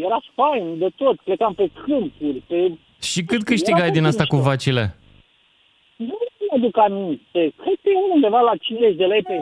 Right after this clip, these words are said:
Speaker 1: zi, ceva de genul ăsta. Eu am destul de bine și eu pentru un copil la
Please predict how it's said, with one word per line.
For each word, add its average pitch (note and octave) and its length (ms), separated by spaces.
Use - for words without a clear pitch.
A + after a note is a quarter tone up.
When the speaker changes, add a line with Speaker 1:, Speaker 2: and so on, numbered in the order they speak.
Speaker 1:
zi, A3 240
ceva E3+ 260
de G3 100
genul E3+ 360
ăsta. D#3+ 220
Eu A4+ 140
am B4+ 60
destul B4 280
de A#4+ 60
bine A#4 180
și - 60
eu A#4+ 60
pentru B3 220
un A#3 80
copil B3 380
la A3+ 120